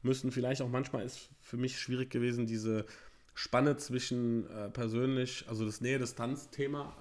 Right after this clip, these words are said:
äh, Fußball selber irgendwie zu lieben und zu leben, also und Borussia vor allem, ähm, und gleichzeitig aber auch eine professionelle sozialarbeiterische Haltung dazu einzunehmen. Ähm,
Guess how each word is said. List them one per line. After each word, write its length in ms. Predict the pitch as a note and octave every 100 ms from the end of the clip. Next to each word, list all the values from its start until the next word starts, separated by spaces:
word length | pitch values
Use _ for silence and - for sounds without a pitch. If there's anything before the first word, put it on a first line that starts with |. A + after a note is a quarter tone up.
| A#2 B2
äh, 40 | A#2
Fußball 760 | - C3+ - B2 B2 B2+ A#2 - - - -
selber 720 | A2 A#2+ C3+ D3 D3+ D#3 - -
irgendwie 400 | B2+ C3 C3 B2+
zu 140 | -
lieben 320 | A#2+ C3+ C3
und 120 | A2 -
zu 120 | A#2
leben, 380 | A#2+ C#3 D3 -
also 160 | F#2 F#2 F#2+
und 180 | G#2+ -
Borussia 360 | G#2 A2+ A#2+
vor 220 | - - A#2+
allem, 160 | B2+ B2+ - - - - - -
ähm, 760 | A2+ A#2 A#2+ A#2+ A#2+ A#2 A2+ G#2+ - - - -
und 360 | B2 A#2+ A#2 - - - A#2
gleichzeitig 460 | A#2 A#2 C3 B2
aber 140 | A#2 A2
auch 60 |
eine 80 | A#2
professionelle 1080 | - A#2 A#2 - A2 A#2 B2 A#2+ A#2 A#2 A2+
sozialarbeiterische 720 | A2 B2 A#2+ A#2+ G#2+ G#2+ G#2+
Haltung 220 | G2+ G2+
dazu 220 | F#2 -
einzunehmen. 560 | D2 E2+ - F2 E2+ F2+ - - - - -
Ähm, 520 | A2+ A#2+ A#2 B2